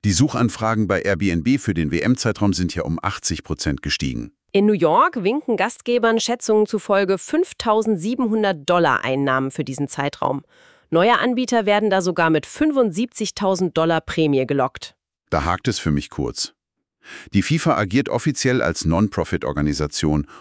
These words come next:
Speaker 1: und betont immer wieder, dass Erlöse in die weltweite Fußballentwicklung fließen.
Speaker 2: Das ist die offizielle Linie.
Speaker 1: Gleichzeitig haben wir aber die harte Realität in Städten wie New York. Dort versuchen die Bürgermeister mit strengen Gesetzen, Kurzzeitvermietungen unter dreißig Tagen zu unterbinden,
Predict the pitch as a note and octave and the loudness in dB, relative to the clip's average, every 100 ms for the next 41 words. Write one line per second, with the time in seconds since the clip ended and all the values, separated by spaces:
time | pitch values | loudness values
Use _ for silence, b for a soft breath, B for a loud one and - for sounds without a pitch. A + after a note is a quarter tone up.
0 | B - F2 G#2 A#2+ - C3 B2 D#2+ B2 | B 0 0 2 2 2 2 2 0 0
1 | C#3+ G2+ G#2 D#2+ F#2 A#2 A#2+ F2 E2+ E2 | 2 2 0 2 2 2 2 0 0 0
2 | F2+ F#2+ F#2 G#2 - E3+ G#2 D2 C#2+ D2 | 0 -2 -2 -4 -4 -2 0 0 -2 -6
3 | C#2+ C2 - C#2 - A#1 - A3 C4+ - | -6 -8 -6 -6 -6 -10 -6 -4 -2 -2
4 | - A3+ A#3 - F#3+ G#3 G3+ F#3+ C3+ - | -2 -2 -4 -2 0 2 2 2 0 -4
5 | - b b E2+ G#2 - C3 A#2+ G2+ G#2 | -16 b b 0 0 2 0 0 0 2
6 | A#2+ A2+ F#2 G2 F2+ D#2 F#2+ - G2 G2 | 2 2 2 2 0 0 0 -2 0 0
7 | F2+ F2+ - A2+ - G2 - G2+ A#2+ G#2+ | 2 0 2 0 2 -2 0 -2 0 0
8 | G2+ A2 A2 C3+ C#2 - _ b b b | 2 2 2 2 0 -4 _ b b b
9 | b b - C#3 - A#2+ C3 B2+ F2+ E2 | b b 0 0 2 0 2 2 0 4
10 | A#2 C3+ A#2+ A#2+ - C#3+ F#2+ - F#2+ A#2 | 4 4 2 2 0 2 2 0 0 2
11 | B2 G2 G2+ A2+ - C#3 B B - C#3+ | 4 2 0 0 0 -2 B B 2 2
12 | - C#3 - G2+ G#2+ C3 B2 A#2 - B2+ | 2 0 2 4 4 4 2 4 2 0
13 | A#2 E2+ G#2 G2 - F#2 F#2+ F#2 E2+ E2+ | 0 0 0 -2 -2 0 0 0 -2 -2
14 | E2+ E2+ G#2 - C3+ | 0 2 2 2 -2